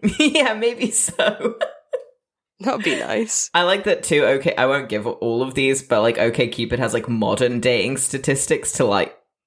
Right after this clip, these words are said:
Speaker 1: contrast these. And so
Speaker 2: Yeah.
Speaker 1: it says,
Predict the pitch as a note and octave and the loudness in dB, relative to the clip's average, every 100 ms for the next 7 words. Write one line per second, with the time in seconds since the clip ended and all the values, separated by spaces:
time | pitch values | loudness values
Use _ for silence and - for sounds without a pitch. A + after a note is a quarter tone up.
0 | _ _ - A#2+ B2+ D3 D#3 - - E3 | _ _ -4 -4 0 2 2 0 0 2
1 | G3 A3 - - _ _ _ _ _ _ | 2 2 -2 -4 _ _ _ _ _ _
2 | C3 B2+ D3 A#2+ A#2+ A#2 | -4 0 2 2 0 -2